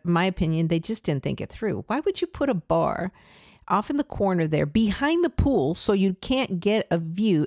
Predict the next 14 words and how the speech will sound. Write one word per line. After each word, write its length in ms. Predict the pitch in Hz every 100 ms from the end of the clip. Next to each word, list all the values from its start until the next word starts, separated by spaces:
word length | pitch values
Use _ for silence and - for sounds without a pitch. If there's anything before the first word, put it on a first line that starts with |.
| -
and 500 | 233 311 247 208 247 - - - - _
you 640 | 202 185 220 226 226 226 208 180
have 240 | 226 214
your 340 | 190 208 190 - _ -
back 440 | 220 269 - - - _ _ -
to 140 | 240
the 140 | 214 -
ocean? 480 | 277 311 - - 143 _ _ -
You're 120 | 190
facing 480 | 190 233 240 - 262
away 300 | 247 170 151
from 180 | 160 196
the 180 | 202 220
ocean. 380 | 226 220 -